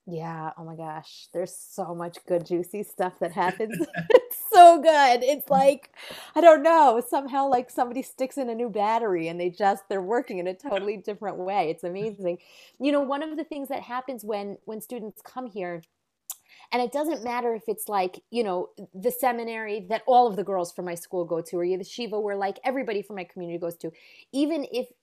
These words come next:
if you go in knowing a lot of people, um, for many of them, it's the first time where they have to sort of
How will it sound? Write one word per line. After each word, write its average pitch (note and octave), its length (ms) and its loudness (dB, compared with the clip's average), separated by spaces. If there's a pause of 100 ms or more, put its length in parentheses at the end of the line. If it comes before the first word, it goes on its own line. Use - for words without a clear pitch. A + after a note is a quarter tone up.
(100)
if G#3+ 140 -10 (140)
you F#3+ 160 -8
go G3+ 380 0
in F3 300 -4
knowing F3+ 280 -6
a E3+ 40 -8
lot E3+ 240 -10
of D#3 100 -18
people, D3 580 -10 (360)
um, F#3 220 -4 (280)
for B3 100 0
many A#3 320 -4
of A#3+ 80 -4
them, G#3 180 -4
it's - 180 -8
the G3+ 100 -10
first - 460 -8
time G#3+ 280 -10
where F#3 100 -4
they F3+ 160 -4
have F#3+ 200 -12
to G#3 80 -14
sort G3 220 -8
of E3 200 -8